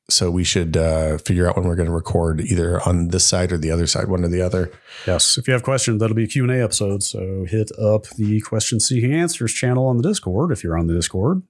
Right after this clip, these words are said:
Speaker 2: or
Speaker 1: Or, or you can email them to techpod at content dot town, where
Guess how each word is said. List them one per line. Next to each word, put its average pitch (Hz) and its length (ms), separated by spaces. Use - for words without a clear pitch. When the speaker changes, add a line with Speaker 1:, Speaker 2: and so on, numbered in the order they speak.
Speaker 2:
or 87 320
Speaker 1:
Or, 90 340
or 113 260
you 104 140
can 98 120
email 104 260
them 85 160
to 90 180
techpod 87 420
at - 120
content 85 320
dot 78 160
town, 95 300
where - 40